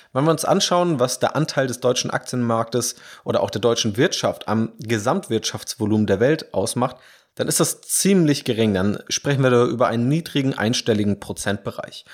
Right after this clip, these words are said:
Die Aufmerksamkeit, die aber der eigene Aktienmarkt oder die eigene Wirtschaft bekommt,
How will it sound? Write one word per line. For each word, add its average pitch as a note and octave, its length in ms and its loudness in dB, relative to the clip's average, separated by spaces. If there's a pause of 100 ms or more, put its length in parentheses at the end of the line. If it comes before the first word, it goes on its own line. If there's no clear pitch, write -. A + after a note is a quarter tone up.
(640)
Die C#3+ 100 0
Aufmerksamkeit, A#2 840 0
die A#2 80 0
aber G#2+ 100 0
der G#2+ 140 0
eigene C#3+ 340 2
Aktienmarkt A2 640 -2
oder A2 120 2
die A2+ 160 0
eigene B2 260 2
Wirtschaft - 340 0
bekommt, B2 360 -2